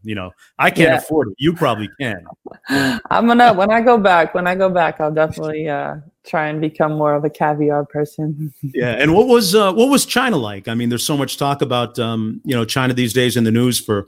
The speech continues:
Speaker 1: various reasons. Their
Speaker 2: Mm-hmm.
Speaker 1: men's basketball league just began, uh, resuming play.
Speaker 2: Yeah.
Speaker 1: And, uh, what was your
Speaker 2: That's great.
Speaker 1: experience? What did you take away from your experience playing over in China?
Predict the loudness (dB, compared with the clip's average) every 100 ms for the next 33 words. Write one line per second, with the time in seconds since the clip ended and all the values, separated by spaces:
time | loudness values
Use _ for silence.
0 | -12 -20 -4 4 4 4 4 4 4 4
1 | 4 4 6 4 4 2 0 -2 -2 -2
2 | 0 0 2 2 0 -2 -2 -2 0 0
3 | 0 -2 -6 -20 -20 _ -2 0 2 2
4 | 4 4 4 0 2 4 4 0 -6 _
5 | _ 0 2 2 -2 -6 -2 2 4 4
6 | 4 0 -2 -4 0 2 0 -2 -2 0
7 | -2 0 -2 0 0 2 0 -2 _ _
8 | _ -2 2 4 4 2 0 2 2 -2
9 | -2 2 2 0 -2 -2 -2 -2 -4